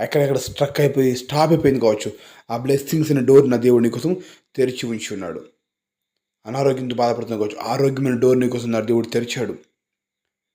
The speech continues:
సంప-, సంతోషం, సమాధానం, ప్రేమ, నీ కుటుంబంలో మార్పు అనే డోరు అన్నిటిని నా దేవుడు తెరిచాడు. అది నీ జీవితంలో నువ్వు పొందుకోబోతున్నదని అనుభవించబోతున్నావు. కనుక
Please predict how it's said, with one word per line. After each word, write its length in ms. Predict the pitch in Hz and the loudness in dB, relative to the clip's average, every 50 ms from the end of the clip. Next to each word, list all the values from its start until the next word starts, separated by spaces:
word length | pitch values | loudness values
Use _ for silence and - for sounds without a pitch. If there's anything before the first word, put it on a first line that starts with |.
| _ _ _ _ _ _ _ - | _ _ _ _ _ _ _ -12
సంప-, 240 | 127 127 131 135 139 | -10 -10 -8 -8 -8
సంతోషం, 540 | - - 139 127 - 151 131 110 135 117 113 | -8 -6 -6 -2 0 0 0 0 -2 -6 -8
సమాధానం, 720 | - 131 123 127 135 139 143 135 135 123 120 117 113 110 | -6 -4 -2 0 2 2 2 0 -2 -4 -4 -4 -6 -8
ప్రేమ, 420 | 104 - - 120 123 131 135 131 120 107 - - _ _ _ _ _ _ | -10 -8 -4 -2 -2 -2 -2 -2 -4 -6 -8 -12 _ _ _ _ _ _
నీ 60 | 123 117 | -18 -16
కుటుంబంలో 420 | - 139 143 139 139 135 127 123 | -10 -6 -2 0 0 0 0 -2
మార్పు 500 | 117 117 123 127 143 160 170 160 - 160 | -2 -4 -4 -2 -2 -2 -2 -2 -2 -2
అనే 180 | 151 143 131 - | -2 0 -2 0
డోరు 360 | 135 135 139 135 131 - - - _ _ _ - | 2 2 2 2 0 -4 -8 -18 _ _ _ -12
అన్నిటిని 340 | - 139 165 175 160 156 151 | -6 0 0 0 0 0 0
నా 60 | 147 | 0
దేవుడు 260 | 135 143 143 143 139 | 2 2 2 2 0
తెరిచాడు. 600 | 139 - - 165 214 240 - 233 180 135 113 101 - - _ _ _ _ _ _ _ _ _ _ _ _ _ _ _ - | 0 2 4 4 4 6 6 6 6 4 4 -2 -8 -12 _ _ _ _ _ _ _ _ _ _ _ _ _ _ _ -12
అది 100 | 117 120 | -10 -10
నీ 80 | 117 | -8
జీవితంలో 640 | 110 117 123 123 123 120 - 113 110 139 190 185 - - _ _ _ _ _ _ _ _ _ _ _ _ _ - | -4 0 0 0 0 0 -2 -2 0 0 -2 -2 -4 -16 _ _ _ _ _ _ _ _ _ _ _ _ _ -8
నువ్వు 360 | 117 131 127 - - - 104 - - - | -6 -6 -4 -2 0 0 0 -2 -4 -6
పొందుకోబోతున్నదని 760 | 120 120 131 135 139 127 120 123 117 117 113 117 113 117 113 | -6 -4 -4 -2 -2 -2 0 -2 -2 -2 -4 -6 -4 -2 -2
అనుభవించబోతున్నావు. 680 | 107 104 107 107 113 110 107 107 98 95 - 95 92 | -4 -4 -6 -6 -8 -8 -8 -10 -10 -10 -12 -12 -10
కనుక 360 | 98 104 104 101 - 101 92 | -10 -10 -10 -8 -8 -10 -10